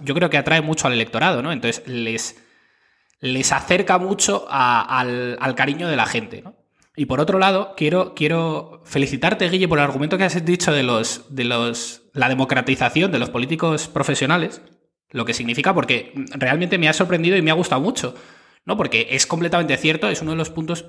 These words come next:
quiero incidir un poquito más porque me ha gustado mucho, cómo se puede conseguir que cualquiera que no sea élite puede llegar a tener un cargo político y representar a cierta gente creciendo por dentro del partido, ¿no?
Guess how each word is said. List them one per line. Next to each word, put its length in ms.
quiero 200
incidir 260
un 60
poquito 180
más 120
porque 160
me 60
ha 40
gustado 260
mucho, 300
cómo 360
se 220
puede 240
conseguir 400
que 140
cualquiera 460
que 120
no 100
sea 260
élite 280
puede 240
llegar 400
a 100
tener 180
un 80
cargo 280
político 360
y 60
representar 560
a 60
cierta 320
gente 640
creciendo 520
por 140
dentro 220
del 80
partido, 420
¿no? 160